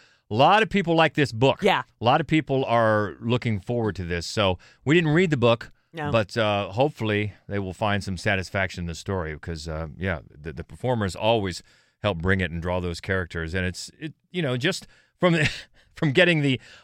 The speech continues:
Speaker 1: official, the real synopsis, it certainly, uh, sounds intriguing. Uh, <laughs> make up your own, I guess. And that is The Marsh King's Daughter in theaters.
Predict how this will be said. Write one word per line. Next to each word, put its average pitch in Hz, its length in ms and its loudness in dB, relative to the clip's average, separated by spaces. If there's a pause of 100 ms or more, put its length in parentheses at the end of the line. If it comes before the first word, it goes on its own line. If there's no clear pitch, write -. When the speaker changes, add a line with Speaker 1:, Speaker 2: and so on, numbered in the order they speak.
Speaker 1:
official, 156 500 2
the 131 140 4
real 202 400 4
synopsis, 117 680 0
it 151 160 -4
certainly, 151 460 2
uh, 117 120 4
sounds 131 380 0
intriguing. 104 480 -2 (320)
Uh, 127 220 4 (800)
<laughs> - 540 -4 (560)
make 131 180 2
up 123 140 0
your 117 160 2
own, 120 160 2
I 95 120 0
guess. 90 280 -2
And 107 180 -2
that 120 200 2
is 117 240 0
The 101 300 0
Marsh 151 340 0
King's 160 360 -2
Daughter 117 340 0
in 92 120 -4
theaters. 80 440 -6